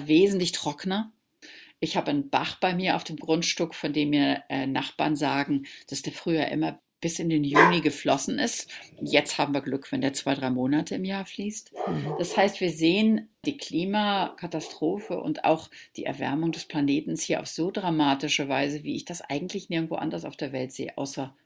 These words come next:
Speaker 1: vielleicht noch in Australien.
Speaker 2: Wenn Sie einen Wunsch frei hätten, wenn ich eine Fee aus Ihren Märchen wäre, wobei, ähm, die Feen erfüllen eigentlich gar nicht unbedingt Wünsche bei Ihnen, aber ich
Speaker 1: Nee.
Speaker 2: erfülle Ihnen jetzt einen Wunsch. Welchen hätten Sie?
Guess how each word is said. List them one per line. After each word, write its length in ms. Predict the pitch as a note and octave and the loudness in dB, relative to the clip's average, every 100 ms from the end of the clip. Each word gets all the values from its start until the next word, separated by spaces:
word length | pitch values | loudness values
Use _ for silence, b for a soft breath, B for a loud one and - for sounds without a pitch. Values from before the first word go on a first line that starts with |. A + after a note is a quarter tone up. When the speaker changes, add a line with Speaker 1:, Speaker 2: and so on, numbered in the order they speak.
| _ _ | _ _
Speaker 1:
vielleicht 480 | - C3+ C#3 E3+ - | -6 -2 0 0 0
noch 120 | D#3 | 0
in 100 | C3 | 0
Australien. 580 | C3+ - C3+ C3+ B2 - _ - B B B B | -2 -4 -4 -4 -4 -6 _ -18 B B B B
Speaker 2:
Wenn 180 | - G#3 | 2 2
Sie 240 | A3+ D4+ D#4+ - _ _ | 4 4 2 -10 _ _
einen 220 | G3+ A3 | 2 4
Wunsch 240 | G3 G3+ - | 4 2 0
frei 220 | - D3+ | 0 0
hätten, 260 | D#3 - D#3+ | 0 0 0
wenn 80 | E3+ | -2
ich 160 | - | -2
eine 180 | F3 F3 | -2 -2
Fee 300 | - - F3+ | -2 -2 0
aus 180 | E3+ - | 0 -2
Ihren 260 | - E3 | 0 2
Märchen 500 | E3 D3+ D#3+ E3+ D#3 | 2 2 0 0 0
wäre, 440 | D3+ D3 C#3+ C#3+ C#3 B B B | 2 0 0 -2 -4 B B B
wobei, 460 | - C#3 C#3 C3+ C#3 | -6 -4 -2 -2 -2
ähm, 360 | - C#3 C3+ C#3 - | -2 -2 -2 -4 -6
die 80 | C#3+ | -8
Feen 560 | - - F3 E3+ E3 | -4 2 4 4 4
erfüllen 380 | C#3 D#3 - F#3+ | 0 -2 0 0
eigentlich 180 | - C3+ | 0 -4
gar 140 | C#3 | -2
nicht 180 | C3+ - | -2 -2
unbedingt 440 | D3+ D3+ D#3 D3 - | -2 -2 0 0 2
Wünsche 260 | D#3 - | 2 2
bei 140 | D3+ C#3+ | -2 0
Ihnen, 200 | D3 D3 | 0 0
aber 160 | E3 | 0
ich 60 | D#3+ | 0
Speaker 1:
Nee. 120 | F#3 | 0
Speaker 2:
erfülle 280 | G3 - F3 | 0 -2 -2
Ihnen 80 | D3+ | 0
jetzt 200 | C3+ - | -2 -4
einen 120 | C3+ | -4
Wunsch. 160 | C#3+ - | -4 -4
Welchen 240 | - F3 | -4 -2
hätten 240 | E3 - D3+ | -4 -4 -4
Sie? 200 | D3 | -4